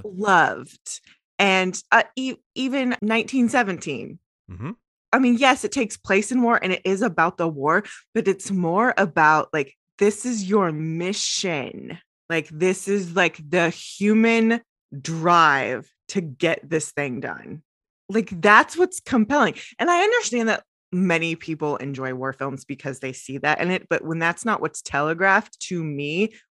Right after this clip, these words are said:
Speaker 1: within your film, that's not what I feel.
Speaker 2: Yeah, no, I,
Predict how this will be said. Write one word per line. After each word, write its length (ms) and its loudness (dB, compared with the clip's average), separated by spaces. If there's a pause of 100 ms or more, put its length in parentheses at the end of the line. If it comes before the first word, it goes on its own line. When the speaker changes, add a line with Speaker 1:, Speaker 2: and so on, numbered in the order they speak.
(100)
Speaker 1:
within 320 -2
your 140 -4
film, 420 0 (220)
that's 320 -2
not 260 2
what 160 0
I 200 2 (140)
feel. 300 -10 (440)
Speaker 2:
Yeah, 180 -4
no, 240 -2
I, 160 -4